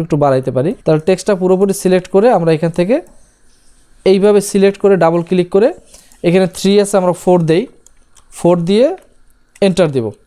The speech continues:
ওকে, তাহলে এইটা যদি বসাই, দেখেন এখন যদি এই ড্রয়িংটাকে প্রিন্ট করি, কারণ ড্রয়িংটা তো এত জুম করে দেখা যাবে না, যখন এটা প্রিন্ট আউট হবে তখন কিন্তু আমার মডিফাইটা হয়ে গেল, ঠিক না? তাহলে খুব সহজেই কিন্তু আমরা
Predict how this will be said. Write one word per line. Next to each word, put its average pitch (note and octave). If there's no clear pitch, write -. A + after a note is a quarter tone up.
ওকে, C4
তাহলে -
এইটা C4+
যদি B3
বসাই, F3+
দেখেন D3+
এখন F3+
যদি A3+
এই A3
ড্রয়িংটাকে F#3
প্রিন্ট G#3
করি, E3
কারণ E3
ড্রয়িংটা G#3+
তো -
এত A3+
জুম G#3+
করে A#3+
দেখা E3+
যাবে B2+
না, A#2+
যখন D3
এটা G3
প্রিন্ট G#3
আউট A3+
হবে E3
তখন F3+
কিন্তু A3
আমার F3+
মডিফাইটা F#3
হয়ে F3
গেল, A2
ঠিক G3+
না? D3+
তাহলে D3
খুব C4+
সহজেই A3+
কিন্তু A#3
আমরা E3+